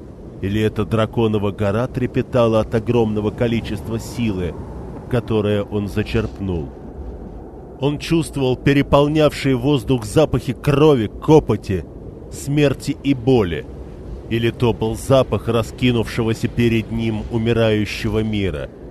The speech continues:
Ветры, кружась, принялись хлестать его. Огромные облака над ним закручивались, словно древние левиафаны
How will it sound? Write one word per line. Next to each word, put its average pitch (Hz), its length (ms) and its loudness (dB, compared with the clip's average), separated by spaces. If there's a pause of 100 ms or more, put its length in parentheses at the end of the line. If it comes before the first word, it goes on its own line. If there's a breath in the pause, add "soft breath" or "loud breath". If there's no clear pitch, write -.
(920)
Ветры, 123 540 6
кружась, 127 720 2
принялись 139 540 4
хлестать 139 680 2
его. 78 320 -4 (680)
Огромные 123 640 6
облака 123 500 4
над 123 220 4
ним 120 160 2
закручивались, 120 960 2
словно 120 340 2
древние 120 640 4
левиафаны 120 920 4